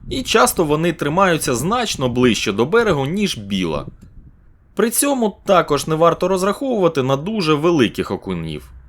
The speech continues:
Ті караулять ще крупнішу рибу і ще далі від берегу. До речі, у зимувальних затоках розподіл риби по глибинах майже такий, як влітку. Найменша риба тримається ближче до берегу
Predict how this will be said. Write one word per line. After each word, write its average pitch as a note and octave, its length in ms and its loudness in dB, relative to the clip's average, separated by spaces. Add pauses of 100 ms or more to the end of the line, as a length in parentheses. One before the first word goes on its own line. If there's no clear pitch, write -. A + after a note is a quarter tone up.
(400)
Ті B3+ 160 0
караулять D3+ 560 6
ще B3+ 280 -2
крупнішу G3+ 560 0
рибу E3 380 0 (240)
і A3+ 280 -4
ще - 340 0
далі C3 380 4
від F#2 220 -2
берегу. C#2+ 380 -2 (1600)
До F3+ 200 0
речі, A3 300 6
у F3+ 80 6
зимувальних D#3+ 560 2
затоках F#3 540 0
розподіл C#3+ 520 2
риби C#3 260 4
по B2 180 0
глибинах G3 540 0
майже G3 400 0
такий, F3 500 -2
як E3+ 220 0
влітку. E3+ 640 -4 (540)
Найменша E3+ 640 4
риба A#2 260 4
тримається A2+ 640 2
ближче G#3 420 -2
до A#3 140 0
берегу A3 480 2